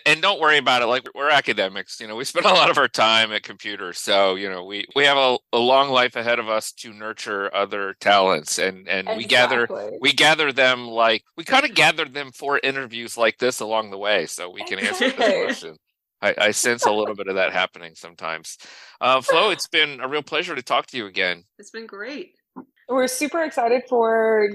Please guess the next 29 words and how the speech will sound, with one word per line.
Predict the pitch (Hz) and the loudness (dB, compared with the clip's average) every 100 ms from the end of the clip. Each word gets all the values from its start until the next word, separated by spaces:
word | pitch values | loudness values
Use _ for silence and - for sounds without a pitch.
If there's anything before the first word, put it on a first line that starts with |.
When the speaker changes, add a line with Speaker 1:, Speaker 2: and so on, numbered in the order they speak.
| 208 | -4
Speaker 2:
your | 196 | -4
new | 196 233 | -6 -8
paper | 294 254 | -8 -4
to | 220 | -6
come | - 202 | -4 -2
out | 196 254 - | 0 0 0
and | 196 196 196 | -6 -6 -8
for | 214 196 | -6 -2
your | 202 185 190 | -2 -2 -6
dissertation | 185 190 - 214 277 262 | -6 -12 -6 -6 -6 -12
to | - | -10
be | 240 | -8
done. | 226 226 254 302 | -2 0 0 0
And, | 196 175 | -4 -4
Speaker 3:
Yes. | 165 165 - _ | -8 -10 -16 _
Speaker 2:
uh, | 214 208 | 4 6
where | 208 180 247 269 330 | 4 4 6 6 6
can | - 320 311 302 | 2 0 0 0
folks | - 269 - - | 2 2 0 0
get | 277 | 2
a | |
hold | 269 302 392 | 4 4 4
of | 262 | 2
you | 220 | 0
if | 233 | 0
they | 233 | -2
have | 233 240 | -2 -4
any | 240 | -4
questions? | 285 - - - - - - | -2 -2 -4 -10 -12 -18 -18